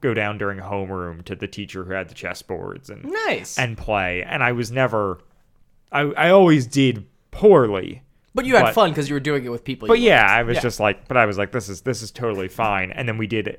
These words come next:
Speaker 1: I had, um, I had a friend who got really into chess.
Speaker 2: Mm-hmm.
Speaker 1: And yeah, and, and so we would just, but yeah, I,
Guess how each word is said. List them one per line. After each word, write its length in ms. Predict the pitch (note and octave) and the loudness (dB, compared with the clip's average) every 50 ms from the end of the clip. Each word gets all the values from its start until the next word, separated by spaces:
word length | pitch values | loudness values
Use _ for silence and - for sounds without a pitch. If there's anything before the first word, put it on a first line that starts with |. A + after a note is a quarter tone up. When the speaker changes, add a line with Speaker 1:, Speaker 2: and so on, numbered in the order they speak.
| - | -8
Speaker 1:
I 140 | - A2 G#2+ | -6 -6 -6
had, 520 | G2+ G2+ G2+ G2 F#2+ F#2+ F#2+ F#2+ F#2 F2 - _ _ _ _ _ _ _ _ _ _ - | -4 -6 -6 -4 -4 -4 -4 -6 -8 -10 -12 _ _ _ _ _ _ _ _ _ _ -8
um, 500 | G#2 G2 F#2 F2+ F2 G2 B2+ - - C3 _ _ _ _ _ _ _ _ _ - | -6 -6 -6 -6 -8 -10 -14 -18 -20 -20 _ _ _ _ _ _ _ _ _ -8
I 40 | A#2 | -6
had 80 | G2 | -6
a 40 | F2+ | -6
friend 640 | - - - A2+ G#2+ F#2+ F#2 F2+ F2+ F2+ F2+ E2 D#2+ _ _ _ _ _ _ _ _ _ _ _ - | -10 -12 -6 -4 -2 -2 -2 -4 -6 -10 -16 -18 -20 _ _ _ _ _ _ _ _ _ _ _ -12
who 500 | B2 A2 G2 F#2 F2+ F2+ F2 F2 E2 D2 - _ _ _ _ _ _ _ _ _ _ _ _ _ _ _ _ _ _ _ _ _ _ _ _ _ _ _ - | -10 -8 -6 -6 -6 -8 -8 -10 -12 -14 -18 _ _ _ _ _ _ _ _ _ _ _ _ _ _ _ _ _ _ _ _ _ _ _ _ _ _ _ -8
got 360 | F#2+ F#2+ F#2 F2 E2 - - _ _ _ _ _ _ _ - | -4 -4 -2 -2 -4 -8 -10 _ _ _ _ _ _ _ -14
really 500 | G#2 A2 A#2+ A#2+ G#2+ G#2 G2 F#2+ F#2+ G2 | -8 -6 -6 -4 -4 -4 -6 -8 -8 -12
into 640 | F2+ F2 F2 F2 F2+ - - - - - - - - _ _ _ _ _ _ _ _ _ | -12 -14 -14 -16 -18 -16 -16 -14 -14 -14 -16 -18 -20 _ _ _ _ _ _ _ _ _
chess. 520 | - - G#2+ - - - - - - - - _ E3 | -14 -14 -14 -14 -14 -16 -16 -18 -18 -18 -14 _ -8
Speaker 2:
Mm-hmm. 280 | C#3+ C#3 C3+ A2+ G#2 F#2+ _ _ _ _ _ _ | -8 -8 -8 -10 -12 -16 _ _ _ _ _ _
Speaker 1:
And 580 | - G2+ F#2+ F2+ F2 E2+ E2 E2+ E2+ - - - _ _ _ _ _ _ _ _ _ _ _ _ _ _ _ _ _ _ _ _ _ _ _ _ _ _ _ _ _ _ _ _ E4 B3+ C4 D4 _ _ _ _ | -8 -8 -6 -6 -8 -10 -12 -16 -16 -18 -18 -18 _ _ _ _ _ _ _ _ _ _ _ _ _ _ _ _ _ _ _ _ _ _ _ _ _ _ _ _ _ _ _ _ -20 _ _ _ _ _ _ _
yeah, 260 | D#3+ B2+ G2 D#2+ - | -8 -6 -6 -4 -4
and, 280 | - - F#3+ F#3 F3+ - - | -4 -2 -2 -2 -2 -4 -4
and 440 | G#3 G3 E3 D#3+ D#3+ D#3+ E3 G3 - | -4 -2 -2 -2 -4 -6 -8 -10 -6
so 160 | - G3 E3+ | 0 0 0
we 240 | D3+ C#3 D#3+ E3+ F#3 | 0 0 -2 -4 -4
would 240 | E3+ F3 E3+ C#3+ C3 | -4 -4 -6 -6 -6
just, 600 | B2 C3 C3+ B2 B2 A#2 - - - - - - - _ _ - C3 C3+ | -4 -2 0 0 0 0 -4 -10 -14 -14 -16 -20 -20 _ _ -20 -8 -2
but 160 | D#3 D3+ - - | 0 0 0 0
yeah, 140 | - - | -4 -4
I, 140 | A#2+ A2 - | -4 -6 -8